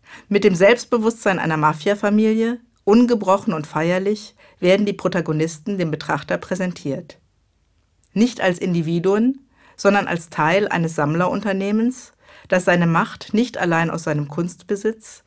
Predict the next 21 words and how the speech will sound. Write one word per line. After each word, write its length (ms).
sondern 340
ebenso 500
aus 140
den 140
Familienbanden 880
bezieht. 560
Die 80
genealogische 880
Aufteilung 580
der 80
beiden 320
Personengruppen 760
auf 120
der 120
Fotografie 640
Clegg 340
and 140
Goodmans 540
betont 560
diesen 240
Aspekt. 580